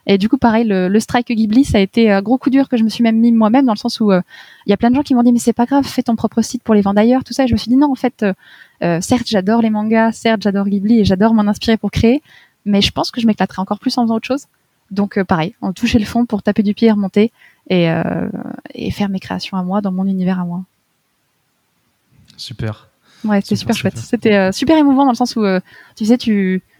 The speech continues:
Speaker 1: tu souffres vraiment, tu te rends compte que, mince, ben, mon salaire va être grandement impacté, enfin, mes revenus, et,
Speaker 2: Mm.
Speaker 1: euh, parce que forcément, mes ventes, euh, ont chuté. Et en fait, là, de se dire, bah, ouais, mais c'est pour le mieux, parce que ça m'a permis de faire ça, donc, euh, au final, euh, savoir rebondir des mauvaises choses.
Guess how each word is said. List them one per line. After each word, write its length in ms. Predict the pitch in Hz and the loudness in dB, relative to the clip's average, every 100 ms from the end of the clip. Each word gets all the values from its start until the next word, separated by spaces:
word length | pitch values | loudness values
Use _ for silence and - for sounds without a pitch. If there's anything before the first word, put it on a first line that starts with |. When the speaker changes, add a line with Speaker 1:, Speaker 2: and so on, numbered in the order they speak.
| - | -10
Speaker 1:
tu 100 | - | -2
souffres 240 | 339 349 | -2 0
vraiment, 440 | 277 269 262 277 349 | 2 2 0 -2 -6
tu 100 | - | -10
te 80 | - | -2
rends 120 | 269 | -2
compte 180 | 285 285 | 0 0
que, 160 | 262 233 | 0 0
mince, 420 | 226 269 240 - - | 2 2 2 -4 -2
ben, 380 | 196 196 190 190 - - - | 0 2 0 -4 -6 -10 -8
mon 160 | - | -4
salaire 260 | 208 214 240 | -2 0 0
va 100 | 202 | 0
être 60 | 175 | 0
grandement 280 | 190 226 | 0 0
impacté, 340 | 208 202 - 415 _ _ _ | -2 -4 -6 -6 _ _ _
enfin, 100 | 208 | -4
mes 100 | 180 | -2
revenus, 300 | 185 202 330 _ - - _ | -2 -2 -4 _ -20 -20 _
et, 120 | 208 | 2
Speaker 2:
Mm. 40 | 196 | 2
Speaker 1:
euh, 80 | 185 | 2
parce 160 | - | -2
que 80 | - | -4
forcément, 340 | 185 175 196 233 | -4 -2 0 2
mes 120 | 190 | 2
ventes, 240 | 190 196 | 0 -6
euh, 60 | 180 | -8
ont 80 | 175 | -6
chuté. 320 | - - - - - - _ _ | -10 -10 -10 -10 -20 -20 _ _
Et 380 | 202 190 185 180 | 2 2 2 0
en 80 | |
fait, 200 | 180 - | 0 0
là, 60 | 233 | -2
de 60 | - | -2
se 100 | 220 | 0
dire, 160 | 226 | 2
bah, 420 | 196 190 185 185 185 | 2 2 2 0 2
ouais, 120 | 247 | 2
mais 80 | 240 | 2
c'est 120 | 196 | -2
pour 140 | 190 | -2
le 80 | 196 | 0
mieux, 180 | 254 294 - _ - | 2 0 -2 _ -6
parce 140 | 214 | -4
que 80 | 214 | -2
ça 120 | 208 | -2
m'a 100 | 196 | 0
permis 180 | 208 202 | 0 -2
de 40 | |
faire 120 | - 214 | -2 -4
ça, 140 | 285 | -4
donc, 240 | 233 196 202 | -4 -6 -4
euh, 260 | 185 185 | -4 -4
au 40 | 190 | -6
final, 340 | - 214 226 | -6 -4 -2
euh, 120 | 196 196 - _ _ _ _ _ _ _ _ _ _ _ _ _ _ | -2 -4 -10 _ _ _ _ _ _ _ _ _ _ _ _ _ _
savoir 320 | - 226 220 | -2 0 2
rebondir 360 | 220 208 208 240 | 0 0 0 0
des 80 | 220 | 0
mauvaises 260 | 202 196 | 0 0
choses. 200 | - 185 | -2 -10